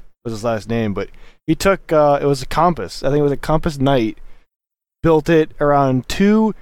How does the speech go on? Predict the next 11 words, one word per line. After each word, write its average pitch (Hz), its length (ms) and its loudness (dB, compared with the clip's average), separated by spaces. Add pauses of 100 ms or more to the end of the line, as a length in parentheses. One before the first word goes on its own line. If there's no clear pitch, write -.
(320)
different 220 420 2
<laughs> - 0 -
manufacturer 185 1080 2
fifty 165 340 -2
size 151 300 0
engines 131 320 -2
he 131 100 -2
had 135 120 2
on 131 80 0
his 117 100 -2
workbench. 101 720 -6